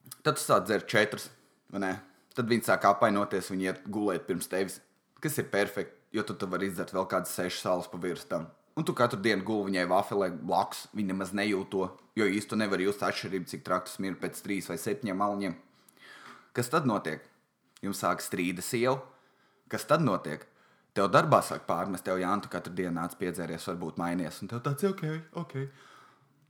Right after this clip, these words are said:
Trešo reizi ai-, otro reizi aizrād, trešo reizi tev atlaiž no darba, ne?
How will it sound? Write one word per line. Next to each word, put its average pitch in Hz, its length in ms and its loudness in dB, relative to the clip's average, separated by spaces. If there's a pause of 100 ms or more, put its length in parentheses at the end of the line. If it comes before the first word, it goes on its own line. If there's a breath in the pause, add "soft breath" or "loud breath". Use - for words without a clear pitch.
(140)
Trešo 104 360 2
reizi 87 280 0
ai-, 85 120 0 (120)
otro 127 320 6
reizi 80 240 -4
aizrād, 82 320 -2
trešo 127 320 2
reizi 110 240 0
tev 113 160 2
atlaiž 123 320 4
no 113 100 2
darba, 113 360 2
ne? 80 80 -4